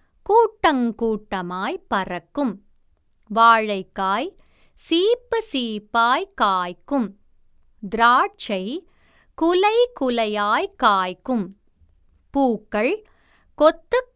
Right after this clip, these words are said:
கொத்தாய் பூக்கும். எறும்புகள் சாறை சாறையாய் செல்லும்.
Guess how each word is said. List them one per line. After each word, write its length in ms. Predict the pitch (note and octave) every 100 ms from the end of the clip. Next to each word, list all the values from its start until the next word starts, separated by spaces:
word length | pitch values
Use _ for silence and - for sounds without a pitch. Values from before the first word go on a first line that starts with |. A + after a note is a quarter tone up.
| -
கொத்தாய் 680 | A#3+ - - G#3 G3+ B3 F#4+ _
பூக்கும். 800 | B3+ A3+ G3+ - C#4 A3 F#3+ _ _ _ _ _ _ _ _
எறும்புகள் 1000 | G#3+ A#3 D4 G4+ E4+ A#3+ G3 F#3 C4 - _ _ _ - -
சாறை 540 | A#3+ C4 D4+ F#4 G#4 G#4
சாறையாய் 800 | B3+ G#3 G3+ G#3 G3+ G3 A3 F#4 -
செல்லும். 640 | - G3+ F#3+ B3 G#3+ G3